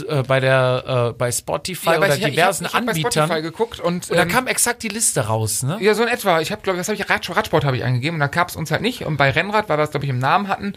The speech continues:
Speaker 2: gab's uns dann. Und, ähm, ja, also vielleicht, es ist ja ein Drahtseilakt, den wir jetzt hier begehen, äh,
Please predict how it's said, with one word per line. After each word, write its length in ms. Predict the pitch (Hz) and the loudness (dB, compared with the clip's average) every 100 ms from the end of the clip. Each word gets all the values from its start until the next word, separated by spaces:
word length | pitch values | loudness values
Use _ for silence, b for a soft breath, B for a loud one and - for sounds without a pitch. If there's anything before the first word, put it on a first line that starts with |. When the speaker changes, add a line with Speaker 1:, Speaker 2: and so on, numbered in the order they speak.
| B B B B | B B B B
Speaker 2:
gab's 300 | 131 156 - | 2 2 0
uns 160 | 202 - | -8 -4
dann. 260 | 220 285 - B B B - | -4 -4 -12 B B B -4
Und, 500 | 160 170 175 - - | -2 -2 -4 -6 -2
ähm, 380 | 151 151 151 139 - b b b b b _ _ _ - | 0 2 2 -2 -4 b b b b b _ _ _ -2
ja, 240 | 151 160 | 2 2
also 200 | 131 123 135 | 2 -2 -2
vielleicht, 360 | 123 - 147 147 B B | -4 -2 0 0 B B
es 200 | 143 147 | -10 -4
ist 140 | 165 202 | -2 0
ja 80 | 175 | 0
ein 300 | 160 160 131 | 0 -4 -4
Drahtseilakt, 680 | 143 185 - 160 135 131 - | 0 2 2 2 2 -2 -4
den 100 | 131 | -4
wir 60 | |
jetzt 120 | 131 - | -2 -4
hier 80 | |
begehen, 420 | 131 123 135 160 170 | -4 0 2 2 0
äh, 300 | 143 143 | 0 2